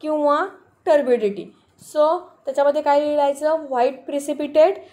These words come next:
आणि इन्फरन्स काय येणार आहे? तर casein protein is present. Then heat coagulation test. Fill the protein solution up to two third of the test tube. Two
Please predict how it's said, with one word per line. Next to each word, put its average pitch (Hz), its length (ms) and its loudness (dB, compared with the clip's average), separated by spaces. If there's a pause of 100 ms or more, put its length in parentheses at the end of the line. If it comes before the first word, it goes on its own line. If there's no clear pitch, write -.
(140)
आणि 254 240 -2
इन्फरन्स 277 480 -2
काय 262 220 0
येणार 247 240 0
आहे? 254 320 0 (420)
तर 302 160 4 (840)
casein 285 500 -2
protein 277 480 -2 (160)
is 339 240 -2 (380)
present. 202 500 -2 (420)
Then 269 300 -2 (1040)
heat 330 180 -8
coagulation 269 800 2
test. - 260 -16 (600)
Fill 339 200 0 (140)
the 339 100 2 (160)
protein 285 460 -2
solution 311 580 -2
up 247 220 -8
to 311 80 -6 (160)
two 277 80 -6 (100)
third 302 260 2
of 247 200 -2
the 330 80 6 (480)
test 214 280 -4
tube. - 140 -14 (1400)
Two 285 100 -4